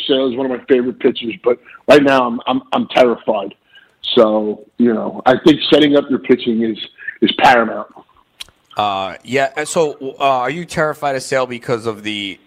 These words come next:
Speaker 2: injury down the stretch, and he didn't look the same last year? 'Cause obviously we know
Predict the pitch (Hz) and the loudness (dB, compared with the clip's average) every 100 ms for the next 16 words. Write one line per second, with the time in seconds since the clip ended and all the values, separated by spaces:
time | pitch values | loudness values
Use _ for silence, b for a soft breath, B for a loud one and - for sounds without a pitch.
0 | _ - 127 123 123 120 117 113 107 - | _ -12 -6 -4 -4 -6 -4 -4 -6 -10
1 | 110 107 160 - 107 110 110 104 110 - | -4 -4 -4 -8 -8 -6 -6 -6 -8 -8
2 | 104 120 120 131 135 151 135 127 120 120 | -8 -6 -4 -6 -6 -6 -6 -2 0 0
3 | 110 - 110 107 110 107 104 | -4 -12 -10 -6 -4 -4 -4